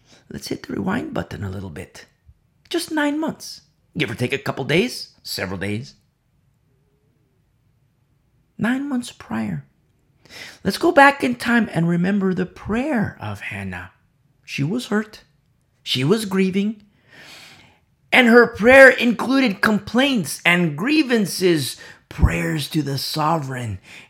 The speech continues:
And she made a vow to the Lord. And the Lord remembers her. You see? And now look. Now she has little baby Samuel. You see? Now verse twenty-one.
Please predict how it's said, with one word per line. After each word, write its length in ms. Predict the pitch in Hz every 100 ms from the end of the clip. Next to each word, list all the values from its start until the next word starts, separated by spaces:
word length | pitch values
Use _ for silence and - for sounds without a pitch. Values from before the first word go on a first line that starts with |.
| _
And 180 | 127 120
she 220 | - -
made 540 | 110 120 147 156 165 -
a 200 | 180 175
vow 580 | 160 135 135 135 139 156 -
to 140 | 156
the 120 | 147
Lord. 480 | 147 135 139 143 143 _ _ _ _ _ _ _ _ _ _ _ _ _ _ _ _ _ -
And 140 | 107
the 80 | 98
Lord 260 | 87 104 107
remembers 520 | 101 92 90 - -
her. 160 | - - _ _ _ _ _
You 80 | 160
see? 320 | - 208 208 - _ _ _ _ _ _ _ _ _ _ -
And 160 | 117
now 160 | 147 180
look. 420 | 208 123 - - _ _ _ _ _ _ _ _ _
Now 220 | 165 220
she 220 | 240 269
has 160 | 254 233
little 180 | 262 262
baby 360 | 285 294 285
Samuel. 580 | 254 311 339 339 320 220 - _ _ _
You 100 | 359
see? 360 | - 349 339 - _ _ _ _ _ _ _ _ _ _ _ _ _ -
Now 180 | 143
verse 240 | 143 156 -
twenty-one. 640 | - 160 160 175 214 196